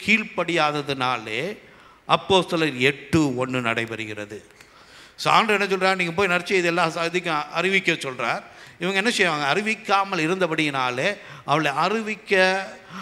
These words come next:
ஆண்டவர் என்ன செய்றாரு? அவர்கள் உபத்திரத்தை பயன்படுத்துகிறாருன்னு சொல்லி நான் பார்க்குறோம். So, அதனால அந்த சபை பதிமூணாம் அதிகாரத்துல என்ன பார்க்குறோம்? அந்த சபை உருவாகிறது என்று சொல்லி நான் பார்க்குறோம். அது மாத்திரம் இல்ல,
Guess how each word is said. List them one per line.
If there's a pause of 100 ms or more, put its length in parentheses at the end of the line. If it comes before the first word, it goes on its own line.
ஆண்டவர்
என்ன
செய்றாரு? (300)
அவர்கள் (460)
உபத்திரத்தை
பயன்படுத்துகிறாருன்னு
சொல்லி
நான்
பார்க்குறோம். (420)
So,
அதனால (220)
அந்த
சபை
பதிமூணாம்
அதிகாரத்துல
என்ன
பார்க்குறோம்? (320)
அந்த
சபை
உருவாகிறது
என்று
சொல்லி
நான்
பார்க்குறோம். (100)
அது
மாத்திரம்
இல்ல,